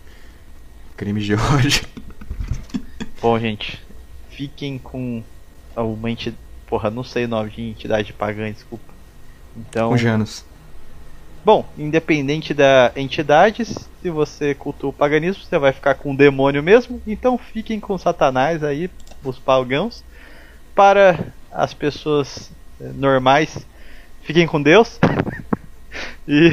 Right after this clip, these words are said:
Speaker 2: <laughs> é, é, é, algum último comentário antes de irmos?
Speaker 1: Não. <laughs> Eu fiquei triste.
Speaker 2: <laughs> Você tá
Speaker 1: Eu fiquei
Speaker 2: levando a
Speaker 1: realmente,
Speaker 2: sério
Speaker 1: <laughs> eu fiquei
Speaker 2: o, o
Speaker 1: triste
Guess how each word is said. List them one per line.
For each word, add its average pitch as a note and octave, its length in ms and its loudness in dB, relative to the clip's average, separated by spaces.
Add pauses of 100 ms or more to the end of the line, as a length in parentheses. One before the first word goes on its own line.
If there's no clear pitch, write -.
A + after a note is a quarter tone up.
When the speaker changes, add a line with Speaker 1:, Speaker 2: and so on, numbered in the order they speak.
(440)
Speaker 2:
<laughs> - 440 -16
é, - 0 -
é, B2+ 760 0
é, A2+ 220 0
algum D3 240 4
último F3 300 -2
comentário E3+ 420 4
antes D#3+ 180 -8
de C#3+ 120 0
irmos? B3+ 280 0 (2500)
Speaker 1:
Não. A#2 320 -2 (480)
<laughs> G#2+ 400 -6
Eu C#3 100 0
fiquei - 360 6
triste. - 340 2
Speaker 2:
<laughs> G#3 160 4
Você G#3+ 160 6
tá G3 80 8
Speaker 1:
Eu F3 40 4
fiquei F3+ 160 6
Speaker 2:
levando - 100 8
a F3+ 100 8
Speaker 1:
realmente, D#3 220 2
Speaker 2:
sério F3+ 340 6
Speaker 1:
<laughs> - 160 -10 (100)
eu E3 260 8
fiquei D#3+ 220 8
Speaker 2:
o, - 100 8
o E3 40 8
Speaker 1:
triste F3 320 4